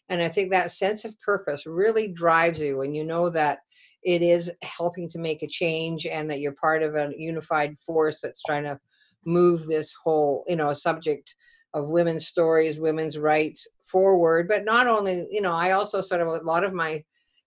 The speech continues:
films had to do with being, uh, in Western Canada, away from the center, uh, rural people, people who don't get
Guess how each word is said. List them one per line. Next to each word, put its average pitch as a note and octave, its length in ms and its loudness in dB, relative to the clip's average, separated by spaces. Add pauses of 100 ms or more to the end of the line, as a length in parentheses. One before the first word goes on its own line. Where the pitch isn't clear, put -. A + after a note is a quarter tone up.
films F3 280 2
had F3 200 0
to E3 80 -6
do E3+ 240 -2
with D#3 180 0
being, D#3 440 -2 (140)
uh, C#3+ 100 -6 (280)
in E3 200 -2
Western D#3 420 -2
Canada, D3+ 680 -2
away C#3 260 -2
from D#3 200 -6
the D3+ 100 -6
center, D3 760 -4 (540)
uh, C#3+ 340 0
rural E3 460 6
people, D#3 760 2
people D#3+ 240 -8
who D#3 120 -6
don't D#3 320 -2
get D#3 200 0